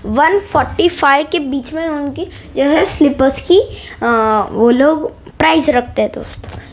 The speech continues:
तो इससे जो है local लोग इ-, India में ज़्यादा है, जिससे कि उनका जो है,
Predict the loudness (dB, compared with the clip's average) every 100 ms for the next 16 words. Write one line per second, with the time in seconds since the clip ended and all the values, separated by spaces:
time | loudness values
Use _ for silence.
0 | 0 2 2 2 -2 0 2 2 2 2
1 | 0 -2 -4 4 4 4 4 4 4 2
2 | -2 -10 -4 0 2 2 2 4 4 4
3 | 4 2 2 0 -4 -12 -12 -8 -6 -2
4 | -2 0 -2 2 2 4